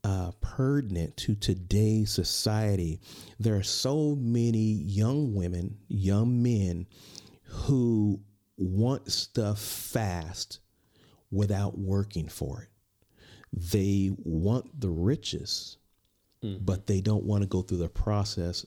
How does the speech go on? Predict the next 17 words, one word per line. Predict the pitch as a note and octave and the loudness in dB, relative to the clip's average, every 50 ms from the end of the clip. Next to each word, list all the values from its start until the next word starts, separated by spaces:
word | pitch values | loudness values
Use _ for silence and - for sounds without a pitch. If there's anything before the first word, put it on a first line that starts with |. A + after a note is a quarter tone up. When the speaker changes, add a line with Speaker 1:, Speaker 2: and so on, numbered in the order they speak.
| _ - | _ -6
Speaker 1:
of | F#2+ E2+ F2 | -4 -2 -4
achieving | E2 - - - - - - B2 B2+ B2+ G#2+ G2+ F#2+ F2+ F2 E2 | -4 -4 -4 -4 -2 0 0 2 2 2 0 0 -2 -2 -4 -6
the | D#2 E2 E2 | -6 -4 -4
riches. | D#2+ D#2 D#2+ D2+ - - - - - - - - | -2 -2 -4 -4 -6 -8 -12 -12 -12 -12 -10 -6
Speaker 2:
Yeah. | A2 A2 G2+ F#2 - - - - - - - - _ - | -4 -4 -4 -6 -8 -16 -20 -20 -20 -20 -20 -20 _ -4
Speaker 1:
You | - F#2+ | -2 -2
know, | F2 D#2 B1 - - | -2 -2 -4 -4 -2
they | F#2+ G#2+ A2 | 0 2 2
want | A2+ B2 A2 G#2 | 2 0 0 0
the | - G2+ | 0 -2
testimony, | - - - F3 F3 - - - G#2+ G2 F2+ E2+ D#2 D2+ D#2 E2+ G2+ - - - - - - - - - - | -2 0 -2 -2 -2 -2 0 0 0 2 2 0 0 -2 -2 -4 -6 -10 -16 -20 -20 -20 -20 -20 -10 -4 -2
but | F#2+ F#2 | 0 0
they | - F#2+ | 2 0
don't | F#2 F2+ F2 | 0 0 -2
want | F2+ E2+ E2 - | -2 -4 -6 -6
the | - | -8
test. | - - - - D#2+ D#2+ - - - - - | -6 -2 -2 -2 -2 -2 -4 -6 -8 -8 -12